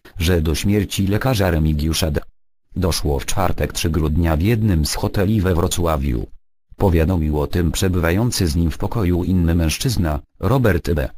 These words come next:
Po potwierdzeniu zgonu odbyły się oględziny z udziałem prokuratora, który zdecydował o przeprowadzeniu sekcji zwłok w celu określenia przyczyny śmierci. „Wyniki sekcji nie są jeszcze znane”, powiedział prokurator.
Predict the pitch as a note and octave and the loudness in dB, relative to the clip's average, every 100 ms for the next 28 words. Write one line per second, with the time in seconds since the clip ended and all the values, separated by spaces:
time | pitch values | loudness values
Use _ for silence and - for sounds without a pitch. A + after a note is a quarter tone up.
0 | - _ _ _ _ _ _ _ - - | -16 _ _ _ _ _ _ _ -8 -4
1 | F#2 F#2 - E2 D2 A2+ G#2 E2 D#2 G2+ | -2 -4 -2 -2 0 0 0 0 0 0
2 | E2+ - - D#2+ D#2+ G2+ G2+ - G2 F#2 | 0 -2 -4 -2 0 2 0 0 0 2
3 | G2 F2 E2 D#2 D#2+ - D#2 E2+ A#2 G#2+ | 0 2 2 2 0 -2 -2 0 2 2
4 | E2 E2+ F2 G2+ E2+ C#2+ B2 F#2+ C#2 - | 2 2 0 0 0 0 0 0 -2 -4
5 | - - A2 G2 D#2 D2 D2+ G#2 G#2 F2+ | -6 -2 2 2 2 -2 -2 0 2 4
6 | E2 F2+ - G2+ F2+ F2 E2 F#2 G#2 F2 | 2 2 0 -2 0 0 2 2 2 2
7 | - D#2 - D2+ D#2 D#2 D#2+ F2+ D2+ - | 0 -4 -4 -2 0 0 0 0 -2 -2
8 | - E2 D2 G2 F2 - D#2 - D#2+ C#2 | -4 -2 0 0 0 0 0 0 0 2
9 | D2+ - B2+ - D#2 D2+ F2+ B1+ A1 - | 0 0 0 0 0 0 -2 -2 -4 -6
10 | - - - _ _ _ E2 E2+ A2 F2+ | -6 -6 -12 _ _ _ -2 0 0 -2
11 | D2+ G2 - - E2 F#2 G#2+ F#2 F2 F2+ | -2 -4 -6 -4 0 2 0 0 0 0
12 | F2+ F2 E2 G2+ A#2+ F#2+ - _ - G2 | 0 0 0 0 0 0 -4 _ 0 2
13 | E2 D2 D#2+ D#2+ D#2 F2 E2+ G2 F#2 - | 2 2 2 2 2 0 -2 -2 -2 -2
14 | B1 | -4